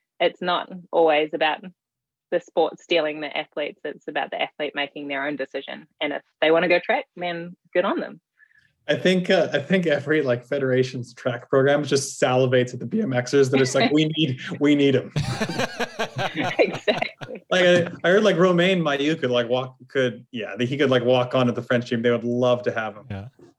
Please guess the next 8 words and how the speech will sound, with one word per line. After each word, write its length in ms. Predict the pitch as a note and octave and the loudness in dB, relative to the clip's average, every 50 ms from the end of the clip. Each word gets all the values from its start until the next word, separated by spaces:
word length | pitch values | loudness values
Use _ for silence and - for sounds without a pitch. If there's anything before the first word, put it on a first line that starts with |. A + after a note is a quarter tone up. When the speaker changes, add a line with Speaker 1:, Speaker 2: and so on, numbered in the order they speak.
| _ _ _ _ _ - | _ _ _ _ _ -6
Speaker 1:
Yeah, 220 | F3 D#3+ D3 C3+ - _ F#3+ F#3 - _ _ - | -4 -4 -2 -4 -6 _ -18 -20 -20 _ _ -10
not 240 | F#3 F3 - - | -10 -10 -10 -10
surprised. 580 | _ E3 D3+ D#3+ C#3 - - F3 F3 _ _ _ _ _ _ - | _ -10 -6 -6 -6 -6 -6 -8 -10 _ _ _ _ _ _ -10
Speaker 3:
Crazy. 380 | G2+ F#2+ F#2 F2+ E2+ B2 - - - - _ _ _ _ _ _ _ _ _ _ _ - _ _ _ _ _ - | -8 -8 -8 -10 -10 -10 -12 -12 -16 -20 _ _ _ _ _ _ _ _ _ _ _ -20 _ _ _ _ _ -2
Uh, 300 | B2 B2+ B2+ B2+ B2+ B2+ B2+ C3 - - | 0 2 2 2 0 0 -2 -8 -12 -8
next 200 | B2+ C3 B2+ - | -6 -6 -4 -2
one 100 | C#3+ C3 | -2 -2
here 260 | C3 C#3 C#3+ C#3 - | 0 0 0 -2 -4